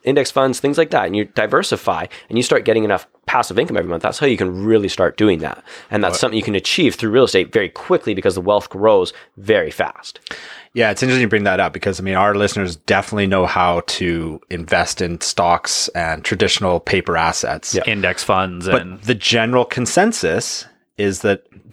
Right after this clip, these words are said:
Speaker 2: I mean, there's, don't get me wrong, there's a lot of real estate investors that are, are part of our listenership and the F I movement as well. But I think a lot of people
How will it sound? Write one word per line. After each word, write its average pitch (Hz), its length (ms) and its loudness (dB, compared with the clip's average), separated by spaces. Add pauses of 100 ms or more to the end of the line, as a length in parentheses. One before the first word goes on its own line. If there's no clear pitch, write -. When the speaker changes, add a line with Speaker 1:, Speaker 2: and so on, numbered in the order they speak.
Speaker 2:
I 131 80 2
mean, 127 100 2
there's, 131 180 4
don't 127 260 0
get 127 120 0
me 104 80 -4
wrong, 101 260 2
there's 92 140 -2
a 95 60 -2
lot 95 200 4
of 90 100 -2
real 95 120 0
estate 90 220 -4
investors 87 480 -2
that 85 100 -2
are, 82 260 -6
are 90 80 -12
part 90 200 -2
of 85 80 -6
our 87 120 2
listenership 87 520 -4
and 87 120 -8
the 80 200 -8 (100)
F 85 180 -6
I 85 100 2
movement 85 340 -6
as 78 120 -10
well. 87 260 2 (480)
But 104 140 2
I 101 100 2
think 107 260 -2
a 110 60 2
lot 101 260 2
of 101 80 -2
people - 480 -2